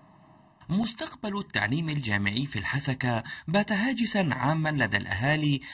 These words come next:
الذين يترقبون قرار وزارة التعليم العالي بنقل الدوام الجامعي إلى محافظات أخرى، مع استمرار ميليشيا قسد بالتعنت بالاستيلاء على الكليات ومحتوياتها.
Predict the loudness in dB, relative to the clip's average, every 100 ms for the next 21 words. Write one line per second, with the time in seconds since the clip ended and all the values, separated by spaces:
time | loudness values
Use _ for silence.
0 | -2 0 2 2 2 2 0 0 2 2
1 | 4 0 2 2 4 6 6 4 4 2
2 | 2 -4 -4 -2 0 0 0 2 2 4
3 | 2 0 -8 -2 2 2 2 -2 0 4
4 | 4 4 0 4 2 4 0 2 2 2
5 | 0 -2 -4 -8 -4 0 2 0 -4 -4
6 | 2 6 4 4 -10 0 0 0 -2 0
7 | 2 2 0 0 0 0 -2 -2 -4 -2
8 | -2 -6 -2 0 2 0 -2 0 0 -2
9 | -2 2 2 4 2 0 -2 2 4 4
10 | 2 0 0 -2 -10 -20 -20 -2 2 2
11 | 2 -4 -2 2 2 0 -4 -8 -8 -12